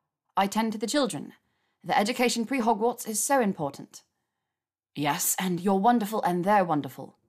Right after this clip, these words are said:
But you need something else in your life." She hates when he has a point. Pansy chalks it up to Hermione's influence. Existing near such brilliance for all hours of the day has finally rubbed off on him.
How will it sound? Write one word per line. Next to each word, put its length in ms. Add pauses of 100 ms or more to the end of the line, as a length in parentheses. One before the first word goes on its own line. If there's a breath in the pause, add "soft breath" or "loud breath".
(240)
But 180
you 60
need 180
something 260
else 220
in 80
your 140
life." 420 (1080)
She 160
hates 340
when 80
he 60
has 180
a 40
point. 360 (800)
Pansy 240
chalks 320
it 40
up 140
to 60
Hermione's 420
influence. 520 (540)
Existing 520
near 100
such 320
brilliance 340
for 160
all 140
hours 260
of 100
the 60
day 140
has 240
finally 300
rubbed 180
off 180
on 100
him. 260